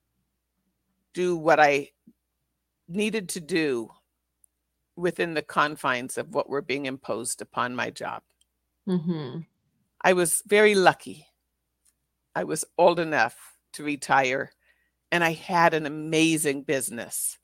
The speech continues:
Speaker 1: that was very, very tiny and not fully formed, but it had the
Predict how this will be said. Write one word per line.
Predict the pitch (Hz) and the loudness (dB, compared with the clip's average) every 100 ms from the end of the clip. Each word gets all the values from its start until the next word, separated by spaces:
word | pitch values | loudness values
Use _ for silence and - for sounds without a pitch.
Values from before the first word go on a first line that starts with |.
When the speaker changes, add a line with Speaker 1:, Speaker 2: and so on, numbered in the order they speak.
| _ _ _ _ - | _ _ _ _ -2
Speaker 1:
that | 202 | 0
was | 196 | 2
very, | 190 208 247 | 6 6 6
very | 214 202 202 | 4 2 2
tiny | - 180 165 170 185 226 _ _ _ _ _ _ _ _ _ _ _ _ _ _ _ _ _ | 0 2 2 0 -4 -6 _ _ _ _ _ _ _ _ _ _ _ _ _ _ _ _ _
and | 196 190 | 0 4
not | 170 131 - - | 6 6 4 -12
fully | - 220 214 208 202 190 - _ _ _ _ _ _ | 0 4 6 6 2 -6 -12 _ _ _ _ _ _
formed, | 208 180 165 160 180 220 214 _ _ _ _ _ _ _ _ _ _ _ _ _ _ _ | 0 4 4 4 -2 -10 -14 _ _ _ _ _ _ _ _ _ _ _ _ _ _ _
but | 185 170 - | 0 0 -2
it | 180 | -8
had | 165 - 175 180 | -8 -2 -2 -2
the | 165 147 143 175 | -6 -8 -8 -12